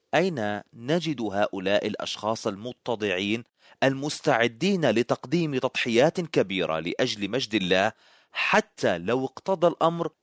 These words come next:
أن يفقدوا كل شيء؟" وقد تحدثنا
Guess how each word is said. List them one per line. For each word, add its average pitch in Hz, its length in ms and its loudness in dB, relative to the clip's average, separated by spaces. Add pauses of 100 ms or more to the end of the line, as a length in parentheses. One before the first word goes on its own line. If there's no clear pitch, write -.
(140)
أن 135 120 -2
يفقدوا 123 640 -2
كل 120 240 0
شيء؟" 190 300 0 (840)
وقد - 220 -14
تحدثنا - 600 -6